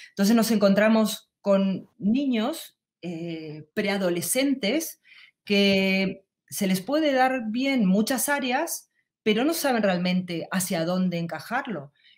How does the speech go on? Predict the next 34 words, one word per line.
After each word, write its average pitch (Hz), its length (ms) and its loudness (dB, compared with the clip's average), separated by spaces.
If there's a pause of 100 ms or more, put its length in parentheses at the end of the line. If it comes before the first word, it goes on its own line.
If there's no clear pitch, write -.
(140)
Y 220 120 2
por 208 240 2
otro 285 220 -2
lado, 294 640 0 (200)
tenemos 226 460 -2
a 247 80 -2
los 214 180 -8
padres 269 520 -2
que 160 420 -6 (400)
tienes 269 320 2
que 254 60 -4
estudiar 240 360 0
esto 269 300 0
porque 165 220 -6
eso 202 120 -4
es 226 80 -8
lo 214 120 -6
que 214 100 -4
va 214 80 0
a 220 40 -2
funcionar, 226 540 -2
o 175 100 0
porque, 165 440 -4 (320)
eh, 180 280 0
yo 202 160 2
soy 220 180 0
médico 254 360 0
y 170 60 -4
tú 190 80 -6
tienes 196 260 -2
que 208 100 -6
ser 214 180 -4
médico, 240 500 -2
o, 170 480 -2